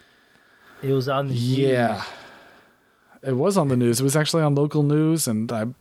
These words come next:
Speaker 2: posted on Facebook 'cause I felt like I would prefer for people to learn about it on Facebook rather than sort of doling it out over the next couple of weeks 'cause I just wanna get over <laughs> the honest truth.
Speaker 1: Mm-hmm.
Speaker 2: Uh, for those who haven't heard the story,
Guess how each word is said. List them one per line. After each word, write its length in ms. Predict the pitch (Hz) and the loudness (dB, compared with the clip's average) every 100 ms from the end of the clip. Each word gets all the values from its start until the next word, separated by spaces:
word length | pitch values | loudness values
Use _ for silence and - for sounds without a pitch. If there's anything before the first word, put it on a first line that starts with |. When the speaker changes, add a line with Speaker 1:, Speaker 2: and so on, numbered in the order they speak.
| - - _ | -20 -20 _
Speaker 2:
posted 360 | 135 131 - | 0 0 0
on 120 | 135 120 | -2 0
Facebook 460 | 131 123 - 139 | 2 2 0 -2
'cause 420 | - 113 107 - - | 2 2 2 0 0
I 100 | 117 | -2
felt 240 | - 123 | 0 2
like 180 | 117 113 | 2 2
I 80 | 113 | 2
would 180 | 113 113 | 0 0
prefer 300 | 117 - 113 | 0 2 0
for 140 | 117 | 0
people 260 | 120 117 113 | 0 0 0
to 300 | - 117 123 | 0 0 -2
learn 260 | 139 117 117 | -2 2 2
about 220 | 117 117 | 4 4
it 80 | 117 | 4
on 140 | 117 | 0
Facebook 480 | 117 120 120 120 113 | 0 0 2 0 0
rather 260 | 110 110 113 | 0 0 0
than 260 | 117 110 - - - - - | 0 -2 -4 -14 -20 -20 -10
sort 280 | - 117 | 0 0
of 80 | 107 117 _ | 0 -6 _
doling 380 | 117 110 110 113 | 2 4 4 2
it 100 | 110 | 4
out 240 | 107 110 | 4 4
over 140 | 110 | 2
the 80 | 110 | 2
next 180 | 110 - | -2 0
couple 200 | 117 113 | -2 0
of 40 | |
weeks 240 | 107 113 - | 0 -2 -4
'cause 220 | 98 - | -6 -4
I 100 | 110 | -2
just 160 | 104 110 | -2 -2
wanna 160 | 107 | 0
get 160 | 107 107 | 0 0
over 200 | 104 113 - - - | 0 -2 -4 -20 -20
<laughs> 260 | - _ | -20 _
the 380 | 190 - - 127 | -2 -2 -4 -4
honest 420 | 117 113 107 - | 0 -2 -2 -4
truth. 360 | - 107 104 - - _ - | -4 -2 -2 -4 -14 _ -4
Speaker 1:
Mm-hmm. 420 | 175 170 180 190 - - - _ | 0 2 0 -2 -6 -16 -20 _
Speaker 2:
Uh, 220 | - 131 131 | 0 2 2
for 160 | 151 | 0
those 280 | 131 160 175 | 2 2 2
who 80 | 147 | 0
haven't 360 | 120 147 147 | 2 0 0
heard 260 | 117 143 131 | 0 0 0
the 60 | 120 | -2
story, 600 | - - 123 110 98 | -2 2 2 2 0